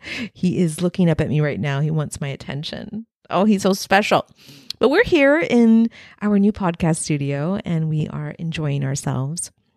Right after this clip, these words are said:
And we are coming to you with some really great information on self-doubt. Where does this come from?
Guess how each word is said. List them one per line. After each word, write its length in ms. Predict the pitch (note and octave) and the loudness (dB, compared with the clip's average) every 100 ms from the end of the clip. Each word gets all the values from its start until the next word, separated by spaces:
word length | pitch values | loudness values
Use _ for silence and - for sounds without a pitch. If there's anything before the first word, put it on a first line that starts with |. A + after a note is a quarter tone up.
| _ _ _ _ _ _ _ | _ _ _ _ _ _ _
And 320 | F3+ E3+ D#3+ - | 0 2 2 0
we 160 | F3 E3 | 2 2
are 100 | D#3+ | 0
coming 380 | - F#3 F3+ F3+ | 0 0 2 0
to 140 | - | 0
you 320 | E3 E3+ F3+ | 0 4 4
with 180 | F3 E3 | 4 0
some 200 | - D#3 | -2 0
really 260 | D#3+ E3 D#3 | 4 4 2
great 380 | - D3 D3 D3 | 0 2 2 2
information 720 | C#3 D3 C#3 C#3+ - C#3+ C#3+ - - - _ | 0 0 2 0 0 -2 -4 -10 -20 -20 _
on 440 | F3 E3+ F3 F3 E3 - | 2 4 4 2 -2 -8
self-doubt. 1500 | - - D3+ D3+ D3 - _ - D3+ - D3+ C3 - - - _ - | -4 2 4 2 0 -8 _ -20 -20 -2 0 0 -2 -8 -16 _ -2
Where 180 | G3 G4+ | 2 4
does 240 | C#5 - | 2 2
this 260 | B3+ A#3+ - - | 2 2 -2 -12
come 380 | - D#3+ F3 | -8 -2 -2
from? 540 | D#3+ - - - - | -2 -6 -12 -14 -18